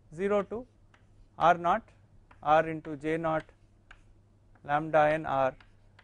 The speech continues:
the whole square into d R if m equal to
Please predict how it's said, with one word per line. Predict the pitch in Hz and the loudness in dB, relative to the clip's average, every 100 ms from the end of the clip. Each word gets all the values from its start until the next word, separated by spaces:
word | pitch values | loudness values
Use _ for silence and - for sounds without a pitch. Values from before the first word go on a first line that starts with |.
| - - - _ 147 | -20 -20 -20 _ -10
the | 165 | -10
whole | 147 135 | -8 -12
square | - 127 113 - _ - _ - _ _ _ - _ _ - | -14 -12 -12 -12 _ -20 _ -20 _ _ _ -20 _ _ -20
into | 127 139 | -20 -20
d | 123 117 | -18 -18
R | 107 - - - _ - _ _ - - _ - _ - - _ _ _ _ - | -18 -20 -20 -20 _ -20 _ _ -20 -20 _ -20 _ -20 -20 _ _ _ _ -14
if | 165 160 | -10 -8
m | 143 | -8
equal | 147 - 131 | -10 -12 -12
to | 123 | -12